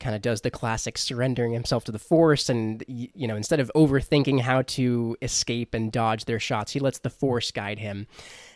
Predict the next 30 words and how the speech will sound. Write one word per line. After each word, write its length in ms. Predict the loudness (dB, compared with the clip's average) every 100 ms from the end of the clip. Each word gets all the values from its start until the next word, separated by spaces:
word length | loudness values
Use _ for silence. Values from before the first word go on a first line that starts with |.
| _
And 560 | 0 2 2 2 -2 -2
Indira 460 | 2 6 6 8 4
asks 480 | 2 -2 -2 -6 -8
him, 380 | -8 -8 -10 -10
you 60 | -8
know, 140 | -6
what's 220 | -6 -6
going 220 | 0 2
on 180 | 6 4
out 120 | 4
there, 120 | -2 -6
'cause 140 | -4
she's 240 | 0 0
still 240 | 2 2 2
in 200 | 2 0
the 60 |
ship 380 | 0 -2 -4 -4
saving 540 | -8 -4 -2 -2 -4 -6
the, 340 | -6 -6 -8 -8
the 80 | -8
Blythe 340 | -4 -6 -8
son, 440 | -10 -2 2 2 0
or 60 |
trying 200 | -4 -6
to 40 | -6
get 200 | -6 -6
him 200 | -2 0
out 160 | 0
of 80 | 0
there. 260 | -4 -4